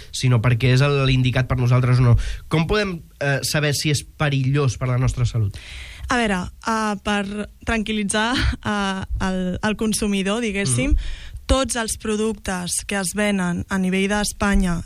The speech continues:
Speaker 2: i a la Unió Europea són segurs per la nostra salut. O sigui, podem estar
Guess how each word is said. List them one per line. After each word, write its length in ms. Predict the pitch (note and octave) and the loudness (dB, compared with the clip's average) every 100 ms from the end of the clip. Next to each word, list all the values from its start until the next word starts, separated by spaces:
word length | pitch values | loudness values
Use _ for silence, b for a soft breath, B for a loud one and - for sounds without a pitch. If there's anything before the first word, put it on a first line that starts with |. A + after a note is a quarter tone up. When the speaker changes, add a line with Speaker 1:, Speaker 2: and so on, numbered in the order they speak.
| - | -8
Speaker 2:
i 160 | G#3 F#3 | -6 -4
a 80 | |
la 100 | E3+ | -2
Unió 180 | E3+ F#3 | -2 2
Europea 440 | G#3 - G3+ G#3 B3+ | 2 2 2 0 0
són 280 | - A3 A3 | -4 -4 -2
segurs 500 | - F#3+ F#3+ B3 - | -2 0 0 0 -2
per 160 | G3+ | 0
la 80 | F#3 | 0
nostra 380 | F#3 F#3 - G3 | 2 2 2 0
salut. 360 | - F3 E3 | 0 0 0
O 60 | - | 0
sigui, 260 | A#3+ G#3 F#3+ B B B | 0 0 -2 B B B
podem 260 | - G3+ G#3+ | -2 0 0
estar 460 | A#3 - G#3+ G3 | -2 -2 -2 -2